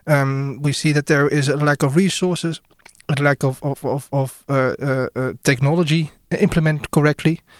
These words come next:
Um, and then we add an additional E S G layer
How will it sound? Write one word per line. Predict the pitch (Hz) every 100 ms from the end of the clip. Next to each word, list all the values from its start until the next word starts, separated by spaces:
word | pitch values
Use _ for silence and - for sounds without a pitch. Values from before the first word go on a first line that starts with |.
| - - - _
Um, | 143 139 139 139 - _ _ _
and | 147 143 143
then | 147 147 - -
we | 143 -
add | 156 143 139
an | 143
additional | 127 135 143 - 143 131 -
E | 151 143
S | 123
G | 131 143 139 - _ _
layer | 135 131 131 123